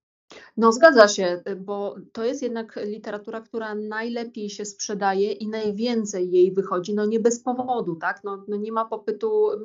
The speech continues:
nie ma podaży bez popytu i, i odwrotnie. Czyli to jest, mało tego,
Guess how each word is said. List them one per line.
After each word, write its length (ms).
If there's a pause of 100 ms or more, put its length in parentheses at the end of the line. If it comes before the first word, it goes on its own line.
nie 100
ma 100
podaży 360
bez 200
popytu 540
i, 400
i 60
odwrotnie. 600 (420)
Czyli 180
to 120
jest, 240
mało 320
tego, 300